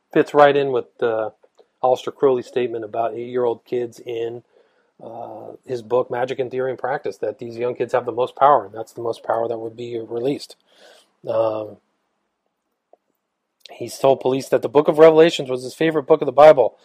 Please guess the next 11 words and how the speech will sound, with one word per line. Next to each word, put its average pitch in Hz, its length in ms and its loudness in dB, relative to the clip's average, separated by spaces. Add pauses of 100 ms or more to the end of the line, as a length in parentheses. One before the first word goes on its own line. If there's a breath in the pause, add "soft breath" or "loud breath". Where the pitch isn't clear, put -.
(280 soft breath)
as 120 120 0
the 123 80 -4
devil 147 300 8
was 135 140 0
handing 147 300 0
out 135 140 2
all 131 180 6
the 127 60 -4
punishment. 120 460 -2 (800 soft breath)
And, 120 480 2 (460)
uh, 113 480 -4